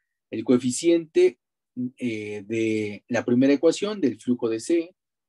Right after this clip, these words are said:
el coeficiente de la variable N B de la segunda ecuación, este encuentra acá,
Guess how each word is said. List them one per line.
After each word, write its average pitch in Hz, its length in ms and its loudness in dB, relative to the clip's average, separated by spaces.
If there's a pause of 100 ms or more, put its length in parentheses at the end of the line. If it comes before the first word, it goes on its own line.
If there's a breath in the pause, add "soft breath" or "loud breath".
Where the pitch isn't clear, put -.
(340)
el 107 180 -12
coeficiente 170 840 0 (580)
de 110 560 -6
la 104 200 -8
variable 127 600 2
N 127 220 0
B 180 280 2 (600)
de 107 100 -12
la 101 100 -12
segunda 110 360 -8
ecuación, 185 640 -2
este - 180 -18
encuentra 101 380 -6
acá, 160 320 -4